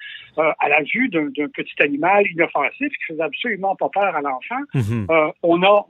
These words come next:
Speaker 1: on ferait pas ça aujourd'hui à cause d'une question
Speaker 2: <laughs>
Speaker 1: d'éthique, mais on a conditionné un enfant à se mettre à avoir peur du chat qu'il aimait avant. Comment on a fait ça ? Bon, on laisse rentrer la petite bête. Plusieurs fois, on s'aperçoit que l'enfant n'a aucune réaction négative,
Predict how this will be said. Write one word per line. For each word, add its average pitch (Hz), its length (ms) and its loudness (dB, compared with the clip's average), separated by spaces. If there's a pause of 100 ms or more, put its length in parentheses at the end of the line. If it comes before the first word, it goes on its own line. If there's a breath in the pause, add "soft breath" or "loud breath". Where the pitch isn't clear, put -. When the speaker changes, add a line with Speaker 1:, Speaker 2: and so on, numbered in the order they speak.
Speaker 1:
on - 60 -16
ferait 156 160 -4
pas 147 160 -4
ça 208 80 0
aujourd'hui 151 380 0
à - 40 2
cause - 280 0
d'une 180 140 -10
question 180 340 0
Speaker 2:
<laughs> 156 80 2
Speaker 1:
d'éthique, 151 340 -4 (380 loud breath)
mais 190 320 2
on 190 200 4
a 226 120 6
conditionné 254 600 0
un 208 200 -2
enfant 170 200 -2
à 240 80 -2
se - 100 -14
mettre 208 180 -4
à 170 80 2
avoir 160 320 0
peur - 240 2
du 156 180 -6
chat 240 260 0 (100)
qu'il 170 120 -6
aimait 165 240 0
avant. 151 240 0 (100)
Comment 240 280 -4
on 208 40 -8
a 165 60 -6
fait 151 200 -8
ça ? 240 180 -4
Bon, 160 140 -4
on - 20 -2
laisse 202 260 -2
rentrer 165 260 -6
la 170 120 -2
petite - 220 -20
bête. 240 280 2 (580 loud breath)
Plusieurs 190 400 0
fois, 240 240 4
on 165 100 -2
s'aperçoit 180 460 -2
que 190 80 -10
l'enfant 160 380 -4
n'a 147 120 -4 (120)
aucune 220 320 6
réaction 170 460 -4
négative, 170 640 -2